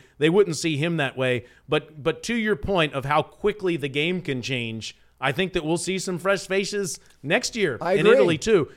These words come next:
Speaker 1: And one that I'm almost certain that we will see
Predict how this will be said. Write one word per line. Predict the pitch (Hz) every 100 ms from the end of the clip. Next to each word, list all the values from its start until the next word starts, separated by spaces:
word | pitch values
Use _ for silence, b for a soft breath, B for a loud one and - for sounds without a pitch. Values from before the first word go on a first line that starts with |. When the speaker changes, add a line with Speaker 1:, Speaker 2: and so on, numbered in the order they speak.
| -
Speaker 1:
And | 160 165
one | 180 240 190
that | 180
I'm | 190
almost | 180 156 143 -
certain | 196 208
that | 208 202
we | 196
will | 202
see | 175 196 196 202 190